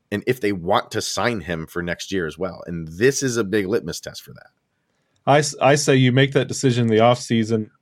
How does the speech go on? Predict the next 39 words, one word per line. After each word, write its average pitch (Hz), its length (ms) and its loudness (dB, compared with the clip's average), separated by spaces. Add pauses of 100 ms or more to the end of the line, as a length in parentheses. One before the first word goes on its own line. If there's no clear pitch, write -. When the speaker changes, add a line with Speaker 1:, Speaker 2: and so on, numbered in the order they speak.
(120)
Speaker 2:
what - 260 2
Frankie's 131 540 0
doing 120 400 2
right 98 260 2
now. 135 360 2 (600)
Um, 113 340 6
this 101 220 -4
is 113 80 -8
the 247 120 0
kind 202 240 2
of 175 80 2
story 160 320 2
that 143 140 2
legends 139 360 2
are 123 80 0
made 110 240 2
of, 180 320 0 (100)
like, 101 240 -4
these 117 220 0
relief 120 380 2
efforts 139 440 2
where 113 100 2
you 113 140 2
just 135 280 0
don't 139 220 4
drop 151 260 2
a 143 60 0
game. 82 320 -4 (160)
Like, 104 220 -2 (380)
it 127 100 2
is, 135 220 0
these 196 220 2
are 254 120 0
where 285 160 2
legends 233 460 2
are 214 100 6
made. 208 400 4
And, 131 420 4 (160)
Speaker 1:
Mm-hmm. 113 320 -8